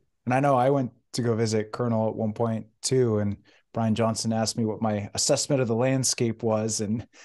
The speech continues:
I kind of should, did my best to summarize what was going on in the E E G world, and it doesn't really compare to the data fidelity that, uh, Kernel could get from F nirs, especially as far as blood flow goes.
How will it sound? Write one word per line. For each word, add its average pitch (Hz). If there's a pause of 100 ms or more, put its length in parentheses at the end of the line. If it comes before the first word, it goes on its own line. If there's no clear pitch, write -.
(260)
I 117
kind 127
of 104 (500)
should, 143
did 156
my 135
best 127
to 123
summarize 120
what 127
was 117
going 120
on 117
in 110
the 104
E 110
E 127
G 127
world, 101 (240)
and 113
it 107
doesn't 117
really 110
compare 120
to 117
the 101
data 113
fidelity 104
that, 95 (120)
uh, 92
Kernel 127
could 104
get 101
from 92
F 123
nirs, 101
especially 107
as 92
far 101
as 92
blood 110
flow 98
goes. 87